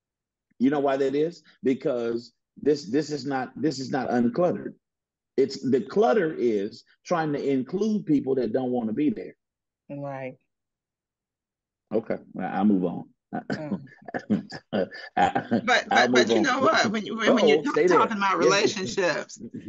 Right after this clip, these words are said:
Speaker 1: <laughs>
Speaker 3: a lot of times couples, when they get to that empty nest period in
Speaker 1: Mm-hmm.
Speaker 3: their lives,
Speaker 1: Come on, come on, preach to me.
Speaker 3: they
Speaker 1: They don't
Speaker 3: end,
Speaker 1: outweigh.
Speaker 3: right,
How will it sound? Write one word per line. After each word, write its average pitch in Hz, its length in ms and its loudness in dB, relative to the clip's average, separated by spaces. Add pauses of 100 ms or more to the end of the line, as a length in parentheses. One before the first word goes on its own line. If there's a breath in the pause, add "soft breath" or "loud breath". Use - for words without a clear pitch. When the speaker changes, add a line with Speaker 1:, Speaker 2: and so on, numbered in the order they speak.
(160)
Speaker 1:
<laughs> - 460 -12
Speaker 3:
a 202 140 6
lot 220 340 4
of - 80 -4
times 180 840 -4 (760)
couples, 185 720 0
when 190 160 -2
they 185 160 0
get 170 300 -2
to 208 120 -4
that 175 280 -4
empty 190 360 -4
nest 185 600 -4 (760)
period 214 380 4
in 254 40 2
Speaker 1:
Mm-hmm. 202 160 0
Speaker 3:
their 196 500 0
lives, 233 260 -10 (340)
Speaker 1:
Come 147 140 -2
on, 160 260 -2
come 165 140 0
on, 156 140 0
preach 160 260 0
to 143 60 -4
me. 127 220 0 (400)
Speaker 3:
they 151 220 -4
Speaker 1:
They 135 60 4
don't 139 160 2
Speaker 3:
end, - 20 2
Speaker 1:
outweigh. 123 280 2
Speaker 3:
right, - 240 -4